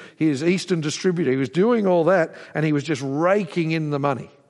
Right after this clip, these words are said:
And then what he was doing was he was building fleets of ships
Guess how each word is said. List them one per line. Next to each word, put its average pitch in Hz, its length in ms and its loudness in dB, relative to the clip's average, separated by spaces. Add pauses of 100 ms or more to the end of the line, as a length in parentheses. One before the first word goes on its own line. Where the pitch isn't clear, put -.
(600)
And 147 100 -2
then 233 240 0
what 165 140 0
he 156 40 0
was 135 140 -2
doing 165 240 -2
was 160 140 -2
he 151 80 0
was 135 120 -2
building 160 400 0
fleets 202 500 -4
of 143 100 -6
ships - 520 -6